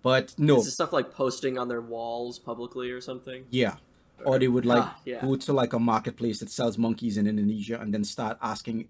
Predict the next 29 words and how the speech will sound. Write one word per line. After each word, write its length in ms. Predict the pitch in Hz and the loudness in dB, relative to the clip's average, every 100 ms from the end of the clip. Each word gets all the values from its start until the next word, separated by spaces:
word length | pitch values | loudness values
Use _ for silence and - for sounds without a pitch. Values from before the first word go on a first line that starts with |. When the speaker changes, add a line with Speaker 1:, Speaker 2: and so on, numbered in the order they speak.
| - | -4
Speaker 1:
literally 720 | 127 135 139 - 143 127 113 | 4 6 6 4 2 2 2
everyone 440 | 107 107 113 110 107 | 0 2 2 2 0
in 100 | 101 | 2
there 300 | 98 98 - _ _ | 2 -2 -6 _ _
if 160 | 113 101 | -10 -4
they 80 | 110 | -2
wanna 220 | 107 101 | 2 2
make 180 | 101 104 | 2 0
a 60 | |
torture 300 | 110 104 98 | -6 -6 -6
video. 340 | 101 95 87 95 _ _ _ _ _ _ _ _ _ | -8 -8 -10 -16 _ _ _ _ _ _ _ _ _
Speaker 2:
Jeez. 640 | - 135 131 120 117 - - _ _ _ - | -14 -8 -4 -2 -4 -12 -20 _ _ _ -4
Speaker 1:
Yeah, 200 | 101 104 | -2 0
that's 220 | 120 139 | 0 0
Speaker 2:
Yeah, 240 | 135 87 - | -4 -6 -10
um, 420 | 127 120 120 117 - _ _ _ _ _ _ - | -14 -12 -14 -18 -20 _ _ _ _ _ _ -10
wow. 300 | 123 135 - _ - | -8 -8 -10 _ 2
Speaker 1:
But 200 | 160 156 | 2 6
yeah, 160 | 165 139 | 8 8
with 160 | 139 | 6
regards 260 | 135 165 170 | 4 4 4
to 60 | |
the 60 | 190 | 0
Speaker 2:
Huh. 40 | - | 2
Speaker 1:
production, 540 | 139 123 - 196 196 | 2 2 2 0 0
production 440 | 202 147 143 - 160 | 2 2 2 0 -2
has 160 | 135 | -2
slowed 460 | - 147 139 127 - | -2 0 0 0 -4
down 420 | 107 110 151 180 | -2 0 -2 -4